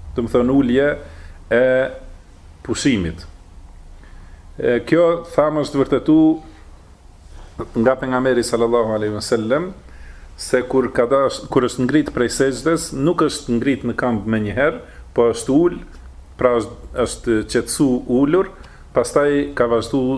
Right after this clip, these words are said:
që të ngrihet në këmbë. Është transmetuar nga Malik ibn al-Huwairith radhiyallahu anhu, i cili thotë se e ka pa pejgamberin sallallahu alaihi wasallam duke u fal, dhe kur ka qenë në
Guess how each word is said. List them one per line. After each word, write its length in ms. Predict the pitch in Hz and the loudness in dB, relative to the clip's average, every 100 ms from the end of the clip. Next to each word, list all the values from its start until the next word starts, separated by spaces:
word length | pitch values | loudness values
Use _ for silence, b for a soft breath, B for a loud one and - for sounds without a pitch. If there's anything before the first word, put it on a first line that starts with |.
| 131 | -2
që 120 | 120 110 | -4 -2
të 100 | 113 | -2
ngrihet 480 | 120 123 117 113 | 0 0 0 0
në 200 | 117 117 117 117 - - - | -2 0 0 -4 -10 -12 -2
këmbë. 380 | 113 90 82 - - B B B B - 135 | -2 -2 -6 -10 -12 B B B B -4 -2
Është 140 | 127 | 2
transmetuar 480 | 143 135 131 120 143 | 0 2 0 2 2
nga 140 | 135 127 127 139 | 4 4 2 0
Malik 380 | 123 120 117 117 | 0 0 -2 -2
ibn 160 | 113 107 | -4 -4
al-Huwairith 640 | - 113 120 123 143 - | -2 0 2 2 0 0
radhiyallahu 580 | 110 107 107 110 101 104 | -2 0 2 2 2 0
anhu, 300 | 113 135 160 - B B B B B B - - - - - - - | -4 -6 -10 -12 B B B B B B -16 -16 -16 -16 -18 -10 -4
i 80 | 101 | -2
cili 240 | 117 113 | 2 2
thotë 240 | 135 131 | 2 0
se 80 | 131 | 0
e 60 | 117 | 2
ka 80 | 117 | 0
pa 100 | 135 123 | 0 0
pejgamberin 480 | 123 113 117 113 113 | 0 0 2 2 0
sallallahu 540 | 113 107 107 107 113 | 0 0 2 4 2
alaihi 240 | 107 107 101 | 2 0 -2
wasallam 580 | 95 120 110 113 165 165 - | -2 0 2 2 0 -4 -8
duke 260 | 110 113 117 | -2 0 2
u 120 | 98 | 0
fal, 400 | - 113 147 180 - - - - - - - - - - B B B | 2 2 2 -2 -10 -12 -10 -10 -12 -14 -18 -20 -20 -18 B B B
dhe 160 | 107 113 | 0 2
kur 160 | 135 | 2
ka 140 | 123 117 | 0 0
qenë 280 | 160 143 135 | 0 2 2
në 120 | 156 | 2